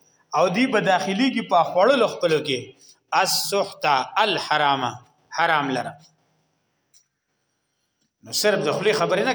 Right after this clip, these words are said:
کردار هم ګډوډ دی. چې څنګه ا، ګفتار ګډوډ دی، چې راځي نو وایي منا-، ایمان هم راوړی، حالانکه منافقان دي. نو الله وایي دغسې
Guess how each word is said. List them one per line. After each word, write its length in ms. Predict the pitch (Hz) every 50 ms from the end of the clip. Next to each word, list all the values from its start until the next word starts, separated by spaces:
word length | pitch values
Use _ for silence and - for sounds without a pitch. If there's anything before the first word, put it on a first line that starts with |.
| 170 165
کردار 360 | 160 156 151 160 190 214 214 185
هم 100 | 160 147 139 139
ګډوډ 360 | 160 147 143 139 135 127 120 - -
دی. 100 | - - - _ _ _ _ _ _ _ _ _ _ _ _ _ _ _ _ _ _ _ _ _ _ _
چې 80 | 139 139 - -
څنګه 320 | 175 190 214 208 208 226 262 302 320 - - - - - _ _ _ _ _ _ _ _ - - - _ _ _ _ _ _ _ _ _ _ _ _ _ _ _ _ _ _ _ _ _ _ _ _ _ _ -
ا، 120 | 131 143 151 156 143
ګفتار 460 | 147 160 170 160 - - 202 240 269 269
ګډوډ 420 | 220 208 202 180 165 165 156 151 139 131
دی، 140 | 127 123 117 107 - - -
چې 100 | - 160 165
راځي 220 | 165 175 185 190 240
نو 80 | 220 202
وایي 180 | 196 202 208 208
منا-، 400 | 190 175 170 170 160 170 175 - - 151 151 147 151
ایمان 320 | 170 170 180 185 175 160
هم 120 | 151 147 147
راوړی، 280 | 139 135 135 131 123 - - -
حالانکه 360 | 156 170 190 190 175 170 165
منافقان 600 | 160 160 156 151 147 147 147 - 160 156 143 131
دي. 80 | 127 - - - - _ _ _ _ _ _
نو 60 | 143
الله 200 | 151 160 180 208
وایي 140 | 214 196 180
دغسې 320 | 196 208 185 165 - -